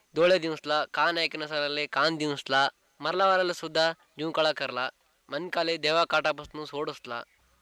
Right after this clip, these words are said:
येसू स्वामी त्याने आमचे उपकार करून त्यांची रगतच दिले आम्हाला. लास्टमध्ये त्यांच्या शिलाईवरती त्यांनी जीव सोडले.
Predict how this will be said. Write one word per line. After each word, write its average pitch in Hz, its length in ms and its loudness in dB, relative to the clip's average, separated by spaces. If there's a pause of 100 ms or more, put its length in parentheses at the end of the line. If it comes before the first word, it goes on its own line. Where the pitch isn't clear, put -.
(120)
येसू 196 280 -2
स्वामी 170 300 -4
त्याने 165 240 -2
आमचे 151 320 -4
उपकार 156 340 -2
करून 151 300 -8
त्यांची 139 260 -12
रगतच 135 480 -8
दिले 117 140 -14
आम्हाला. 113 300 -18 (440)
लास्टमध्ये 175 580 -2
त्यांच्या 147 280 -10
शिलाईवरती 156 440 -2
त्यांनी 143 220 -12
जीव 143 180 -14
सोडले. 117 360 -14